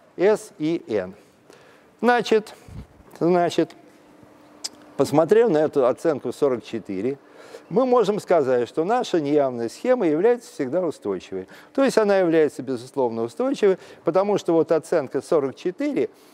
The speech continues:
это есть та самая оценка, которая была заявлена в нашей вот, э, э, теоремке. Помните, в теоремке С один может быть равно нулю. Вот как раз при С один равном нулю мы получаем оценку сорок четыре.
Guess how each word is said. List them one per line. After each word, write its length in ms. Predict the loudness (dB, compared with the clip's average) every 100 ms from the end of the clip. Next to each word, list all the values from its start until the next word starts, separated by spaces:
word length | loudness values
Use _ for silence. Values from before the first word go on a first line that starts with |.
| _
это 260 | 2 2 2
есть 400 | 2 2 0 0
та 180 | 0 0
самая 420 | 0 0 0 -4
оценка, 460 | -4 -4 -4 -4 -2
которая 400 | -2 2 2 2
была 320 | 2 2 2
заявлена 560 | 0 2 0 0 -6
в 40 | -8
нашей 520 | -2 -2 -2 -8 -10 -16 -20 _ _
вот, 380 | 0 0 0 -6
э, 240 | -6 -2 -2 -6 -18
э, 220 | -12 -12 -4
теоремке. 640 | 2 2 2 -2 -2 -4 -6 -12 -10
Помните, 340 | -2 -2 0 -6
в 60 |
теоремке 560 | 2 4 4 2 0 -6
С 100 | 2
один 380 | 2 2 0 0
может 260 | 0 0
быть 160 | -2 -2
равно 340 | 2 2 0
нулю. 360 | 0 0 0 -4 -12 -16 -6
Вот 140 | -2
как 200 | 0 2
раз 200 | 2 0
при 200 | -2 -6
С 120 | 0
один 380 | 2 2 2 -2
равном 420 | 2 2 0 -4
нулю 320 | 0 0 -2 -10 -18 -18 -8
мы 120 | -4
получаем 560 | 2 2 4 0 2
оценку 440 | 0 0 -2 -2 -6
сорок 320 | -2 -2 -4
четыре. 480 | -8 -12 -12 -16